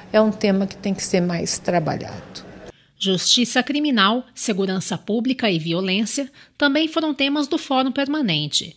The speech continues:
Speaker 2: Sociólogos e juízes defendem a necessidade de reformas para garantir os direitos civis da população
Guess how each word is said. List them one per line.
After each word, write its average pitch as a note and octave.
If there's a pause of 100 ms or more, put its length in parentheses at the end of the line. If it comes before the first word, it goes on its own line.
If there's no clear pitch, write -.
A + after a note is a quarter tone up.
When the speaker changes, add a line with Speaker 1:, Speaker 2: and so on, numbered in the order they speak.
(360)
Speaker 2:
Sociólogos A#3+
e C#4
juízes A3+
defendem G3
a F#3+
necessidade F3+
de E3+
reformas G3
para C4
garantir D4
os A3+
direitos G#3
civis G#3
da E3+
população A#3